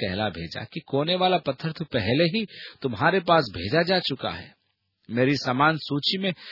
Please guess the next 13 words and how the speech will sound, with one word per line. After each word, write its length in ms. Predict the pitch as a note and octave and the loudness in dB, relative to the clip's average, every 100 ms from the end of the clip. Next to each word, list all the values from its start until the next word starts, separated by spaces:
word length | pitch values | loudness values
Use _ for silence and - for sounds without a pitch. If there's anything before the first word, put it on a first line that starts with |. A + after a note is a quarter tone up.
| - _ - | -20 _ -6
चिन्ह 220 | A3+ A3+ | -4 0
लगा 300 | F3+ A#2+ A#2+ | 2 2 2
है 200 | B2+ D#3 | 0 -2
कि 360 | F3 - - G3 | -4 -12 -6 -4
इसे 200 | F#3+ G#3 | 0 0
भेजा 340 | C3 D3+ G#3+ | 2 2 2
गया 260 | A3+ A3 E3+ | 2 2 0
है। 260 | C3 - - _ _ _ | -2 -10 -18 _ _ _
उन्होंने 280 | - G2 G#2 | -12 -8 -8
उत्तर 280 | F2+ B2+ | -4 -4
दिया, 180 | C3+ D3+ | 0 -2
"ठीक 300 | - - A#3+ - | -2 -4 -6 -4
है, 80 | C3+ | -6